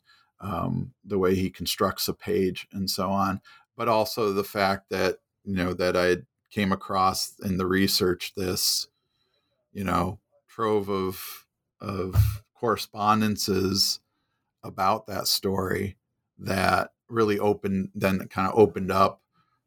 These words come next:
the, you know, the autobiographical nature of it. So, uh,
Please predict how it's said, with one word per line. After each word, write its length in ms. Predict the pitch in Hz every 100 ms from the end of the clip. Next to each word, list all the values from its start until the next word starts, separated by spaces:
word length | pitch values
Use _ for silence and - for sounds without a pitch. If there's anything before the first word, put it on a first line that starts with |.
| _
the, 400 | - 98 95 90 - _ _ -
you 140 | 110
know, 80 | 90
the 80 | 95
autobiographical 920 | 95 92 90 90 87 95 92 - 95
nature 380 | 92 98 - 92
of 100 | 90
it. 140 | 85
So, 360 | - 98 90 - _ _ - - -
uh, 300 | 92 90